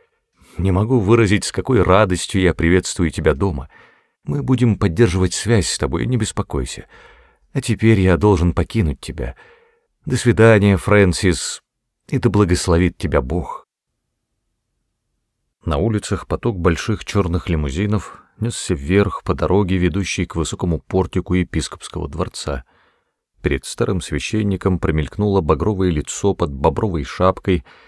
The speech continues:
потом еще и еще лица, суровые и обрюзгшие, горностаевые меха,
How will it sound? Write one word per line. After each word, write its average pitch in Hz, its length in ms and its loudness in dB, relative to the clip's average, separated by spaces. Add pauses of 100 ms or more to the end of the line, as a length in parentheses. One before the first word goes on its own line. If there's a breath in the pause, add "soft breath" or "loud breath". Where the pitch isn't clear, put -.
(180 loud breath)
потом 110 280 -6
еще 98 320 -4
и 104 80 -2
еще 92 560 -2
лица, 92 500 0
суровые 92 720 -4
и 87 180 -10
обрюзгшие, 87 920 -2 (460 soft breath)
горностаевые 92 720 -4
меха, 82 580 0